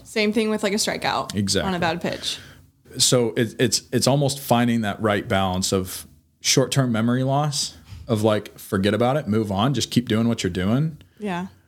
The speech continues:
Speaker 2: But then also knowing kind of when you do need to take that step back and be like, "Okay, this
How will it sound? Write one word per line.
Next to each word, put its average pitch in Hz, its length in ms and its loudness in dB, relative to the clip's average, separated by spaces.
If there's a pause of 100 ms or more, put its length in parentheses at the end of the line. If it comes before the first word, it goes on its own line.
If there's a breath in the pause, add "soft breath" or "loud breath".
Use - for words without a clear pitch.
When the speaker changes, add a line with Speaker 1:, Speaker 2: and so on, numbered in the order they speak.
(120)
Speaker 2:
But 117 160 4
then 123 140 2
also 120 500 0 (400)
knowing 113 720 2
kind 110 220 0
of 95 160 -2
when 107 220 2
you 98 140 2
do 104 280 2
need 98 180 0
to 95 80 -2
take 104 240 2
that 90 120 0
step 82 260 0
back 90 240 0
and 92 80 2
be 95 80 2
like, 92 220 0
"Okay, 98 240 0
this 98 240 0